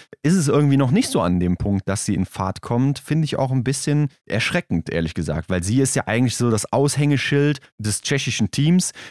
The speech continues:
Aber vielleicht, ähm, ist das ja alles auch geplant und vielleicht fokussiert sie sich natürlich auf die W M in Novo Mesto, ne, in der Heimat. Ähm, vielleicht,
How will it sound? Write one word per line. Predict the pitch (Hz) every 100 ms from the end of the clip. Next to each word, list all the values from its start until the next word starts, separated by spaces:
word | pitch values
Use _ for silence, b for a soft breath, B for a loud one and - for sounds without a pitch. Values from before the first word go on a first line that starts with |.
| B
Aber | - 147 175
vielleicht, | - 123 107 131 156 - 117
ähm, | 131 131 127
ist | -
das | 143
ja | 135 -
alles | 131 131
auch | - 113
geplant | - - 104 104 131 131
und | 110
vielleicht | - 101 104 -
fokussiert | 110 - - 113 -
sie | 113
sich | 120
natürlich | 117 107 120 110 104
auf | 104 107 - -
die | 104 104
W | 107
M | 123 135
in |
Novo | 131 120
Mesto, | 120 160 - 85
ne, | 92 -
in | 131 135
der | - 101 104
Heimat. | 107 113 120 120 -
Ähm, | 110 107 107
vielleicht, | - 98 101 -